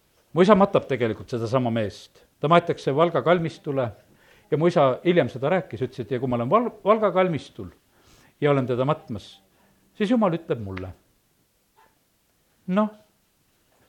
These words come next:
kui mõni auväärsem mees oleks see tulnud ütlema, võib-olla see oleks kuulanud. Aga et see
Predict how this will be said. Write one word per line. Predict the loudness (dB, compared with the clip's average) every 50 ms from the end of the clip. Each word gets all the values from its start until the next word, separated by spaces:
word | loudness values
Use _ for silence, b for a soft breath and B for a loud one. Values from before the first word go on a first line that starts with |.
| _ _ -2
kui | 0 2 2
mõni | 2 2 2 2 2 4 4
auväärsem | 6 4 4 4 2 2 2 0 -2 -4 -6 -4 -4
mees | -4 -4 -2 -2
oleks | -4 -4 -6 -6 -6
see | -6 -6 -4
tulnud | -4 -6 -6 -6 -8 -8 -8 -8
ütlema, | -10 -12 -12 _ -10 -8 -6 -4 -4 -4 -6 -6 -10 _ _ _ _ _ _ _ _ _ _ -4
võib-olla | 0 0 0 0 0 -2 -2 0
see | 0 0
oleks | 0 0 -2 -4 -8 -12
kuulanud. | -6 -2 0 0 0 -2 -4 -8 -14 -20 _ _ _ _ _ _ _ _ _ _ _ _ _ _ _ _ b b b b b b b b b b 4
Aga | 6 8 10 8 8
et | 8 6 0
see | 2 4 4